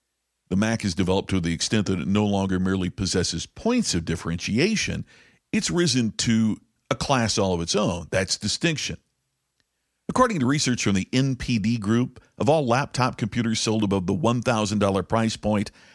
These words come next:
Apple's line of MacBooks now own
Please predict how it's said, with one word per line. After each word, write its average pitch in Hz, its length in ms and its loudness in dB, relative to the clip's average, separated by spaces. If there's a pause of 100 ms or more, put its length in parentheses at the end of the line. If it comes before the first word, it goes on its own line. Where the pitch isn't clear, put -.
(240)
Apple's 165 440 2
line 110 420 2
of 90 220 0
MacBooks 95 640 0
now 104 320 0
own 95 240 0